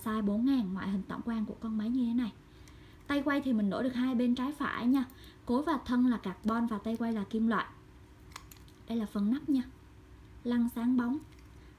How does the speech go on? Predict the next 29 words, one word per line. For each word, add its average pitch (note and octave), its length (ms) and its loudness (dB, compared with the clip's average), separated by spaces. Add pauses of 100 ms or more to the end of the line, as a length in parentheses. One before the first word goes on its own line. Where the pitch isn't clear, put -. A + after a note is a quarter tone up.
(160)
Size C4+ 180 4
máy B3+ 200 6
thì E4+ 60 2
là A#3+ 120 2
bốn G3+ 240 4
ngàn D4 220 6
nha G#3 80 2
các B3 60 2
bạn. G3 180 -2
Cước C#4 160 -6
bốn A#3 180 4
mình D4 120 6
vào G#3+ 160 0
được F#3+ 100 0
một F#3 160 0
sáu A3 160 -4
lăm B3+ 220 6
mét. D4 140 6 (1200)
Gạt G#3+ 140 0 (100)
cước. F4+ 180 6 (480)
Hoạt C4+ 160 0
động G3+ 120 2 (100)
tốt. - 320 6 (3250)
Máy D4 160 6
sống D4+ 240 4 (100)
lưỡi C#4 100 2
ga C#4+ 100 4
hoạt B3 140 4
động E3 120 2